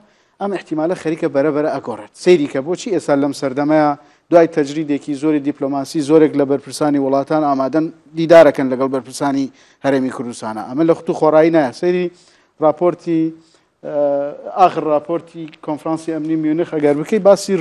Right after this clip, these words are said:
ریڤیژنە کات، یعنی پێداچوونەوەیە کە کات بە، ئە، هەموو ئەو هاوپەیما-، ب-، ئی-، پ-، پێشنیاری هاو-، پێداچوونەوەیە کە کات بە هەموو ئەو هاوپەیمانی و دۆستایەتیانەی کەوا غەرب لەگەڵ دنیای دەرەوە هەیەتی. و هەرێمی کوردستانیش حەقیقەت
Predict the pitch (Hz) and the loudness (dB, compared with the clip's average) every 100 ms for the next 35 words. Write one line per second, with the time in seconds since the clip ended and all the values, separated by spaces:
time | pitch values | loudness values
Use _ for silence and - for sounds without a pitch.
0 | 147 180 151 135 127 123 120 120 113 123 | 2 2 2 -4 -4 -6 -6 -8 -4 -2
1 | 147 160 156 139 139 - 151 156 185 185 | 2 2 2 2 2 0 0 2 4 4
2 | 170 185 185 160 196 202 - - - _ | 2 4 4 8 10 8 6 -18 -20 _
3 | _ 165 151 139 175 220 262 262 214 208 | _ 0 0 0 0 2 0 4 6 6
4 | 202 196 _ _ _ - 165 156 165 160 | 2 -8 _ _ _ 4 6 6 4 0
5 | 160 160 180 165 156 190 185 - 185 - | 2 0 0 -6 -12 -14 -18 -16 -14 -14
6 | 196 _ _ _ - 165 151 214 233 214 | -18 _ _ _ -2 0 0 2 4 4
7 | 175 180 - 214 185 - 170 165 165 170 | 0 -2 -4 -4 -4 -4 -2 0 0 -4
8 | 185 220 196 220 208 175 160 190 233 226 | -4 -4 -2 0 2 0 -2 -2 2 6
9 | 208 165 170 170 170 170 170 160 170 170 | 6 4 0 0 2 4 4 0 -2 -2
10 | 175 165 180 190 220 190 202 196 165 196 | -2 -2 -4 -6 -4 0 4 4 6 6
11 | 170 165 160 196 180 156 180 175 165 156 | 4 2 2 2 0 2 2 6 6 6
12 | 123 110 107 95 - - _ _ _ _ | 4 0 -10 -14 -20 -20 _ _ _ _
13 | _ _ 170 156 165 180 160 147 139 175 | _ _ -2 2 2 2 0 -4 -6 -2
14 | 170 151 143 139 - | 0 0 -6 -8 -6